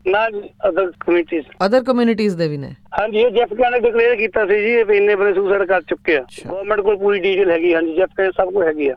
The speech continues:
Speaker 2: ਤੇ ਗੁਰਦਾਵਰ ਸਿੰਘ ਜੀ, ਤੁਸੀਂ ਇਸ ਦੇ ਇਲਾਵਾ,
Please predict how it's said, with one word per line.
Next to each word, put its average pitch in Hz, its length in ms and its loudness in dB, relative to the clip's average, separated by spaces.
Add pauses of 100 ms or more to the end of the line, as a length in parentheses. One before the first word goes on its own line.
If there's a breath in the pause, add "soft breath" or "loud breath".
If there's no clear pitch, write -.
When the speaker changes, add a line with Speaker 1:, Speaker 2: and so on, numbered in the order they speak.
Speaker 2:
ਤੇ 254 100 0
ਗੁਰਦਾਵਰ 262 380 2
ਸਿੰਘ 320 200 -4
ਜੀ, 349 100 -4
ਤੁਸੀਂ 285 760 -4
ਇਸ 214 220 -4
ਦੇ 233 100 0
ਇਲਾਵਾ, 196 840 4